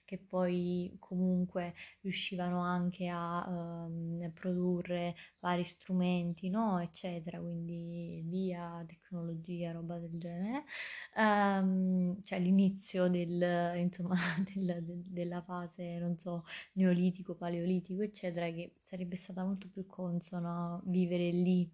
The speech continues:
cioè in quel, lì, in quell'epoca, eh, storica per le persone con la D H D, eh,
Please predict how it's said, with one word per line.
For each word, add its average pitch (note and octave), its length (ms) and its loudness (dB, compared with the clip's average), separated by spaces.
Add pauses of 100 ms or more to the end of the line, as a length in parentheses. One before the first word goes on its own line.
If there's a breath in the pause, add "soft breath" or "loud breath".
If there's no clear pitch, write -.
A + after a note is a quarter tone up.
(160)
cioè F3 380 -4
in F#3 160 2
quel, F3+ 260 -4
lì, F#3 200 4
in F3+ 100 6
quell'epoca, F3+ 840 -6 (420 loud breath)
eh, F#3 100 -2
storica F3 720 -2
per F3 180 -8
le F3 100 -2
persone F3+ 460 -4
con F3 120 -2
la F3 80 -4
D E3+ 100 -4
H B3 320 -6
D, F3+ 280 -2 (400 loud breath)
eh, F3 520 -2